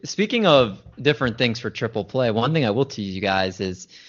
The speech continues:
we are really moving and grooving here. I wanna shout this out real quick. We are approaching nine hundred fifty Twitter followers, and we're gonna have a big giveaway that we're gonna announce publicly on Twitter coming up soon. So keep a lookout for that.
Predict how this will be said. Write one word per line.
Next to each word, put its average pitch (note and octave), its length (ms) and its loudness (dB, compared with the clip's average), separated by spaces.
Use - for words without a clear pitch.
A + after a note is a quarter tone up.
we C3+ 200 6
are E3 460 6
really B2+ 560 4
moving B2 360 2
and G#2 120 0
grooving G#2+ 380 0
here. G2+ 220 0
I G#2+ 60 6
wanna B2+ 240 4
shout G#2+ 320 0
this A2+ 160 -6
out G2+ 180 -2
real G#2+ 160 -4
quick. - 280 -6
We C3 160 4
are C3+ 120 8
approaching C3 520 0
nine A#2+ 240 0
hundred D3 160 -4
fifty C3+ 320 -6
Twitter A2+ 360 -2
followers, G2 640 -2
and G#2 180 -4
we're A2 100 0
gonna A#2 120 0
have G#2+ 80 2
a F#2+ 60 0
big G#2+ 240 0
giveaway G#2+ 400 2
that G#2 140 -2
we're G#2+ 80 -4
gonna G#2 200 0
announce G2 380 0
publicly G#2+ 540 -4
on G2 140 -2
Twitter G2+ 340 0
coming G2+ 340 -2
up F#2+ 160 -4
soon. F#2 320 -4
So G#2 120 -8
keep C3+ 280 -4
a E3+ 40 2
lookout A#2 460 2
for F#2+ 120 -4
that. F#2 400 0